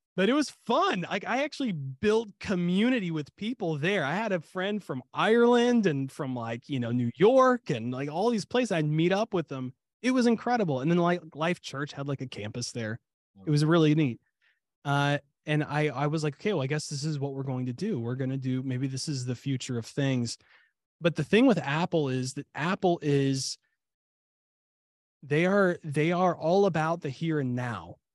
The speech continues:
and what you're doing presently. And they've always been that way.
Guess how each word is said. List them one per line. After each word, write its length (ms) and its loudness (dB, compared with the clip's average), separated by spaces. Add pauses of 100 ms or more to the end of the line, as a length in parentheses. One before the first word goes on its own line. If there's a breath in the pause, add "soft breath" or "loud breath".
(460)
and 100 -2
what 120 2
you're 100 4
doing 240 4
presently. 720 -6
And 80 0
they've 100 6
always 480 4
been 240 2
that 220 -2
way. 320 -14